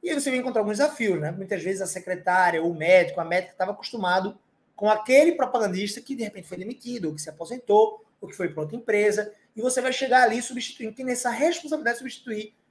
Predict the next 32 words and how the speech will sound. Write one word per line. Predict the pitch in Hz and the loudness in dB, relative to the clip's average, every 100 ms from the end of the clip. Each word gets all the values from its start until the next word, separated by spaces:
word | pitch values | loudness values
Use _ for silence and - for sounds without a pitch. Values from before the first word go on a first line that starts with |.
| _ - | _ -6
aquele | 190 190 208 214 | -6 2 4 4
propagandista | 220 220 233 220 202 202 | 0 -2 -2 -4 -4 -6
que | - 190 | -8 -6
de | 190 | -2
repente | 196 190 180 | -2 -2 -8
fez | 190 | -6
um | 202 | -4
excelente | 202 190 208 | -2 -2 -2
trabalho, | 254 208 190 170 | -2 2 2 2
você | 151 | -4
vai | 170 | -6
ter | 165 | -6
essa | 185 175 | -6 -6
responsabilidade | 180 - 208 202 175 175 | -10 -12 -12 -6 -6 -6
também. | 190 - _ _ _ _ _ _ | -12 -12 _ _ _ _ _ _
Ok? | 147 226 233 | -2 0 0
Geralmente | 180 294 349 214 226 226 | 6 6 6 2 -2 -6
no | |
primeiro | 214 220 190 | -8 -6 -4
mês, | 143 143 - - _ _ _ _ - | -4 -4 -6 -12 _ _ _ _ -4
ou | 175 185 | 0 2
nos | 185 | 0
primeiros | - 202 185 165 | -2 -2 -2 2
dois, | 208 240 | 4 4
três | - 233 165 | 0 -2 -2
dias | 156 190 190 | -2 -2 -2
de | |
indústria | 165 156 175 | -8 -10 -10
farmacêutica, | 160 147 143 - | -12 -10 -12 -12
você | 175 - | -12 -10
roda, | 180 160 160 165 190 - _ _ - | -6 -4 -4 -2 -4 -8 _ _ -12
né? | 165 | -12